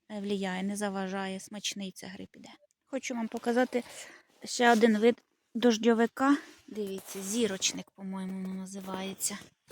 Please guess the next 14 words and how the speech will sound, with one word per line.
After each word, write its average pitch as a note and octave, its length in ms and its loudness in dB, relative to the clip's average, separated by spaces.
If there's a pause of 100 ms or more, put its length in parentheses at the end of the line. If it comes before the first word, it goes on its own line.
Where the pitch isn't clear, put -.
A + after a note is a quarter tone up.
(560)
Цей A#3+ 200 -2
дощовик A3+ 680 -2
неїстівний. B3+ 920 -6 (800)
Ось - 100 -10
так. - 280 -20 (560)
Дивіться, F#3 440 -18
як - 80 -20
він - 1300 -20
виростає. F#3 800 -10 (640)
І A#3+ 160 -10
отут - 300 -18 (840)
порховка. - 560 -20 (100)
О! F#3 120 -16 (1500)
Дощовичок. G3 880 -10